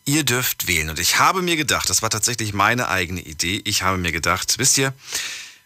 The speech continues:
wir müssen das schon ernst nehmen. Und wir sollten vielleicht diese Woche nutzen, um über die Themen zu sprechen, die uns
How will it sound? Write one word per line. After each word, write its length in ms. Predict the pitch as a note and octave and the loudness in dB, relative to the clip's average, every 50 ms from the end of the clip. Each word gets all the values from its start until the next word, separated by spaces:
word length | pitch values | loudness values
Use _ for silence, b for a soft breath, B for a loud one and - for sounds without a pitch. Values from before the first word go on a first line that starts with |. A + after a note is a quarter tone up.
| B B | B B
wir 80 | A#2+ C3+ | -2 0
müssen 260 | D3 D#3 - D#3+ D3+ | 2 2 2 2 2
das 160 | C#3+ C3+ - | 2 4 4
schon 220 | - - C#3+ C#3 | 4 2 2 0
ernst 380 | B2+ - F2 G2 G#2 - - - | -2 -2 -2 0 2 2 0 0
nehmen. 180 | - C2 - - - | -4 -12 -12 -10 -8
Und 200 | G2+ G#2 G2+ - | -6 -6 -2 0
wir 240 | A#2 A#2+ A#2 A2+ - | 0 2 2 2 2
sollten 360 | - - B2+ C#3+ E3+ - F#3 D#3 | 2 2 2 2 2 0 -2 -2
vielleicht 380 | - D3 C3+ C3+ D3 C#3+ - | 2 2 4 4 2 2 0
diese 300 | - G3+ A#3 A3 A#3 F#3+ | 0 2 2 2 2 2
Woche 260 | D#3+ E3 - - D#3+ | 0 -2 -2 -2 -2
nutzen, 540 | C3+ B2+ C3 - - - - C#3+ D#3 D#3+ - _ - | -2 -2 0 2 2 2 2 0 -2 -6 -8 _ -4
um 180 | D3+ D3+ D3+ | -2 -2 -2
über 300 | - C3+ C#3+ B2 A#2+ A2+ | -2 -4 -2 0 0 0
die 320 | A2 G#2+ C#3 D#3+ G3 A3+ G#3+ | 2 2 0 2 2 0 0
Themen 480 | - - - F#3 F#3 G3 G3 F#3+ E3+ | 0 0 2 2 2 2 2 0 2
zu 180 | D3 - - - | 2 0 2 2
sprechen, 640 | - - - - - D2 D2 - - - C2+ - - _ - - | 0 -2 -2 -4 -8 -6 -6 -8 -8 -10 -12 -14 -14 _ -6 -4
die 160 | A#2+ - - | -4 -4 -2
uns 560 | - D#3+ E3+ F#3 G3+ A3 - - - - | 0 0 0 2 2 2 4 4 4 2